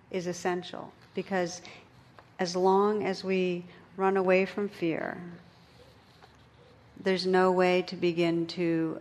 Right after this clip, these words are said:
befriend it and wake up in the midst of it. So we begin to look at what are the ways, both subtle and overt, that we keep on running away. And a hint is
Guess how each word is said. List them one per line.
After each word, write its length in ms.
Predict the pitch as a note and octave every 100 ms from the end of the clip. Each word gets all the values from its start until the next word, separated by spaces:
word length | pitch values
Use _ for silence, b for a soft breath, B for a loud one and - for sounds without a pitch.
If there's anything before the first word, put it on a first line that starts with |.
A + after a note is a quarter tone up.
| E3
befriend 520 | E3 E3+ - E3 E3
it 320 | D#3 D3 - -
and 180 | E3 D#3+
wake 220 | D#3+ D#3
up 180 | D#3+ D#3+
in 100 | D#3+
the 60 | D#3
midst 380 | D#3+ D#3+ -
of 100 | -
it. 180 | - - - _ _ _ B B B B
So 180 | - -
we 80 | A3+
begin 340 | A3+ A3+ A3 G#3+
to 100 | A3+
look 240 | A#3 A#3
at 160 | G3 - B B -
what 180 | G#3 C4
are 80 |
the 140 | C4+ B3+
ways, 580 | A3+ G#3 G3+ F#3+ - - -
both 240 | - G3 G3
subtle 480 | - G#3+ G#3 A3+
and 180 | G#3+ G3
overt, 640 | F#3+ F#3 F#3 F#3+ F3 E3 B B B -
that 320 | F3+ F#3+ -
we 160 | F#3+ G3+
keep 440 | G3 - A3 G#3+
on 240 | - F#3+ F#3
running 300 | F3 E3+ F3
away. 600 | F3 G3 G#3 D#3 - D#3 - B B B B B - -
And 320 | F#3+ F#3+ - - - - _ - _ _ _ _ - _ _
a 80 | G3
hint 520 | F#3+ - C4+ A#3 G#3
is 340 | F3+ F3+ F3